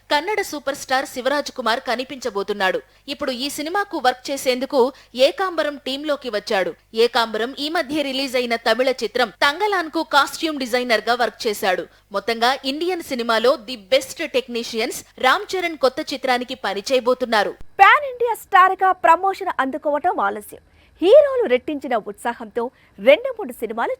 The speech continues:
Speaker 2: చేస్తున్నారు. ప్రభాస్ already ఈ ట్రెండ్ కు శ్రీకారం చుట్టాడు. ఇప్పుడు ఎన్టీఆర్ సింపుల్ గా ఫాలో అవుతున్నాడు. ఓవైపు దేవరా రిలీజ్, మరోవైపు వార్ టూ, ఇంకోవైపు నీల్ తో మూవీని కూడా స్టార్ట్ చేస్తున్నాడు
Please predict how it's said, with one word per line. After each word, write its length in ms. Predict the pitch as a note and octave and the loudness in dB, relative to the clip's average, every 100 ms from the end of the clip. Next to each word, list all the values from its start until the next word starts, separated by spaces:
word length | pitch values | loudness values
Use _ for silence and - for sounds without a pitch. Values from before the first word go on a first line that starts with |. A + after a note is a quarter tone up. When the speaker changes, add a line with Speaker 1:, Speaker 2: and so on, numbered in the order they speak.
| B3+ | -6
Speaker 2:
చేస్తున్నారు. 440 | G#3+ G3+ F#3 - _ _ _ - | -6 -10 -14 -14 _ _ _ 4
ప్రభాస్ 340 | D#4 F#4 C#5+ - - | 4 6 0 -4 2
already 360 | B3+ C#4+ C#4+ C4+ C#4+ _ - D#4 | 2 4 0 -2 -8 _ -4 2
ఈ 20 | A#4 - | 2 0
ట్రెండ్ 240 | B3+ A#3 A3+ | -2 -2 -2
కు 60 | C#5 | -4
శ్రీకారం 400 | - B3+ A#3+ A3+ - | -4 -4 -2 -4 -6
చుట్టాడు. 300 | A#3 - A#3 _ _ - | -14 -12 -14 _ _ -16
ఇప్పుడు 200 | G#3 A#3 A3+ A#3 | -10 -6 -4 -4
ఎన్టీఆర్ 380 | A#3+ B3+ C#4 D#4 - _ - | -6 -2 -2 -2 -6 _ -6
సింపుల్ 400 | G#4 F#4 - B3+ A3 | -6 -6 -4 -2 2
గా 60 | F#4 - | 0 2
ఫాలో 240 | E4 D#4+ B3 | 2 2 -2
అవుతున్నాడు. 380 | G#3 F#3 E3 _ _ _ - A3 E4+ | -6 -12 -12 _ _ _ -2 8 10
ఓవైపు 340 | C5 C#5 B4 C4+ | 10 4 -2 2
దేవరా 280 | C#4+ D#4 E4+ D4+ | 4 4 4 -2
రిలీజ్, 280 | G3+ F#3+ - _ - F#3+ | -4 -8 -10 _ -14 -4
మరోవైపు 440 | A3 C4 D4 D#4 F#4+ G3+ | 0 4 2 2 -2 0
వార్ 240 | G#3+ C4 - | 0 -2 -6
టూ, 80 | - _ _ _ G#3 | -20 _ _ _ -14
ఇంకోవైపు 480 | G#3+ C4 C#4+ E4 - G#3 | -2 2 2 2 -2 -4
నీల్ 220 | A3 D#4 D#4 | -4 -6 -2
తో 80 | D4+ A3 | -2 0
మూవీని 300 | A#3 D4 C#4+ C#4 | -2 -4 -6 -4
కూడా 120 | C#5 - _ - | -4 -6 _ -14
స్టార్ట్ 340 | - F#4+ G4 - | 2 4 4 0
చేస్తున్నాడు 420 | E4+ - D#4+ A4+ | -6 -4 -4 -4